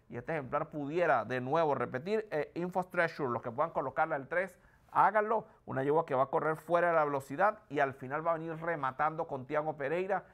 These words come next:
y pudiera poner un dividendo altísimo en la pizarra. Siete, cuatro, dos y tres las selecciones. Pasamos a la séptima, un Starter Optional Claiming.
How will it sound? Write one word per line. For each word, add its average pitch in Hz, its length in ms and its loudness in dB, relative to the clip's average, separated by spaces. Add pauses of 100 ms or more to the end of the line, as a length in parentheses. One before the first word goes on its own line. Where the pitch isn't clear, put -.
(100)
y 135 100 -8
pudiera 131 380 -2
poner 131 260 -4
un 147 160 -10
dividendo 151 300 -4
altísimo 135 500 -8
en 123 40 -4
la 123 80 -4
pizarra. 104 440 -4 (360)
Siete, 190 500 0
cuatro, 185 420 2
dos 170 180 0
y 165 60 -4
tres 180 200 0
las 165 120 2
selecciones. 220 520 0
Pasamos 151 340 -2
a 185 40 4
la 151 100 0
séptima, 214 540 -2
un 147 140 -6
Starter - 440 -2
Optional 196 400 0
Claiming. 165 460 -2